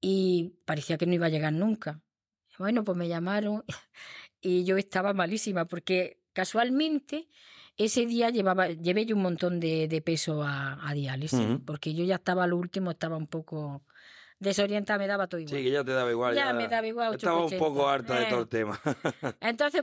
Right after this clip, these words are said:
Speaker 1: pues nada, me llamaron y fui y digo, y claro, ¿qué pasa? Que tienes que esperar una hora. A ti te tienen que hacer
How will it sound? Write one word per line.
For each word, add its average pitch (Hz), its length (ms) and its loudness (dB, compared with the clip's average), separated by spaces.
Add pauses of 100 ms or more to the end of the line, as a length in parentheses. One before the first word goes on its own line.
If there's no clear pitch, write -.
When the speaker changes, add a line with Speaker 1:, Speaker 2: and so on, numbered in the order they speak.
Speaker 1:
pues 220 280 2
nada, 208 260 -2
me 208 140 -4
llamaron 233 500 0 (580)
y 170 140 -8
fui 247 320 0 (200)
y 202 120 -4
digo, 170 800 -8 (400)
y 170 100 -8
claro, 220 400 -2 (380)
¿qué 269 120 0
pasa? 269 540 -2 (580)
Que 180 140 -2
tienes 190 260 0
que 220 100 0
esperar 208 380 0
una 202 260 2
hora. 208 280 0 (300)
A 151 100 -16
ti 165 120 -6
te 175 120 -4
tienen 185 260 -2
que 185 100 -2
hacer 247 320 -2